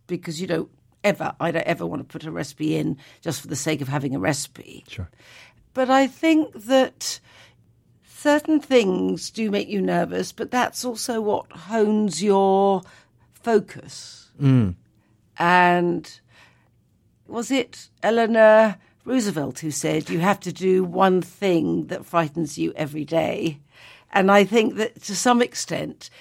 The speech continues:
Speaker 1: you can't expect to take on something that you feel so heartfelt about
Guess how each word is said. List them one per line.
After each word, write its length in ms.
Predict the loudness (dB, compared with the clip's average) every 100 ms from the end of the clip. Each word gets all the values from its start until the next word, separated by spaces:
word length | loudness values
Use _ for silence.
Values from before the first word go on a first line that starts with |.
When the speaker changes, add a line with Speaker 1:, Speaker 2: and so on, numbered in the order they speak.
| _
Speaker 1:
you 160 | -10 -10
can't 260 | -4 -4 -4
expect 400 | -10 -6 -6 -6
to 80 | -8
take 260 | -6 -4
on 100 | -6
something 460 | -4 -4 -2 -4 -4
that 180 | -8 -12 _ _ _ _ -18
you 200 | -14 -12
feel 220 | -8 -6
so 220 | -4 -4
heartfelt 720 | -4 0 0 -2 -12 -12 -12
about 360 | -12 -8 -6 -8